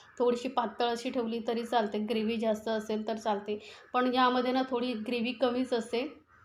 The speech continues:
आता सर्वात शेवटी घालूया पाव चमचा एवढा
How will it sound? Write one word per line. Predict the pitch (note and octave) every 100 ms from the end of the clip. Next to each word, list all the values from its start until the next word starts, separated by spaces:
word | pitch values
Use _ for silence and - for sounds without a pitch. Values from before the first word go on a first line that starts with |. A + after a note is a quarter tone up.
| - _ _ _ _ - - -
आता | G#3+ A3+ B3
सर्वात | B3 A#3+ A#3 A3+
शेवटी | A3+ C4 C4+ A#3
घालूया | A3+ A#3 A3+
पाव | A#3 A3+ B3+
चमचा | B3+ A#3 A#3+
एवढा | A3